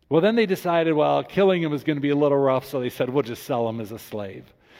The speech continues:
So they sold Joseph as a slave. So you look at the few, uh, few, those few situations that happened to Joseph, and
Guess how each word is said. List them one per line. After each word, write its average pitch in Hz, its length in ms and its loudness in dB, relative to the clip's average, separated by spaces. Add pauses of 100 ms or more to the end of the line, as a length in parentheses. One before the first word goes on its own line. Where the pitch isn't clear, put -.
(100)
So 160 180 0
they 151 120 0
sold 175 560 0
Joseph 147 560 -2
as 127 360 -6
a 117 60 -12
slave. 117 680 -8 (1600)
So - 140 2
you 170 140 6
look 202 220 4
at 175 140 2
the 165 80 4
few, 180 500 0 (220)
uh, 135 380 -4 (380)
few, 151 360 -4 (680)
those 135 340 -6
few 151 300 -4
situations 139 720 -4
that 131 140 -2
happened 135 320 -4
to 127 60 -4
Joseph, 139 540 -4
and 123 180 -8